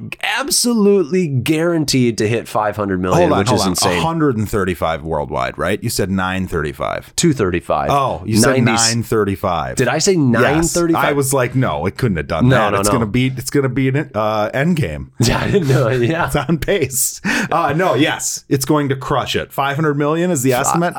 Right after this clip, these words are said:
Speaker 1: I, I, no, I would, I'd say it's on pace to definitely pass five hundred million, might even
Speaker 2: Okay.
Speaker 1: pass six hundred, which would be really impressive.
Speaker 2: So people weren't too scared to go see the Joker this weekend.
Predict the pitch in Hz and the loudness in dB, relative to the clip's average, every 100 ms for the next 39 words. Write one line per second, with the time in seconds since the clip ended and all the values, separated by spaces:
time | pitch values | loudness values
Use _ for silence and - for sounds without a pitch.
0 | - 151 165 165 185 151 131 151 156 135 | -6 -4 -2 2 2 2 0 0 0 -2
1 | - 147 143 151 139 123 127 120 123 113 | -2 -2 0 0 2 2 0 0 0 0
2 | - 117 110 95 - - 110 131 127 135 | 0 2 2 0 -6 -16 -4 0 0 0
3 | 117 104 98 95 90 104 92 95 92 90 | -2 -2 -2 -2 -2 -2 -2 -2 -2 -2
4 | 92 95 98 104 98 139 139 190 107 90 | -2 0 0 0 0 0 0 0 0 -2
5 | - 95 - 98 98 92 _ - - 104 | -2 -2 -2 -2 -4 -6 _ -20 -4 0
6 | 101 104 95 98 92 90 - _ _ _ | 0 0 0 0 0 -2 -6 _ _ _
7 | _ - 107 156 156 139 113 90 82 58 | _ -10 0 4 4 4 2 0 -2 -2
8 | - - - 175 143 135 196 202 202 156 | -4 -6 0 2 2 2 0 2 2 2
9 | 143 160 - - 165 135 - 160 131 113 | 0 -2 -4 0 0 0 0 2 2 2
10 | 117 113 113 - 123 117 117 110 87 90 | 0 0 0 0 0 0 0 0 -2 -2
11 | 76 65 - 69 64 - | -6 -6 -8 -8 -8 -12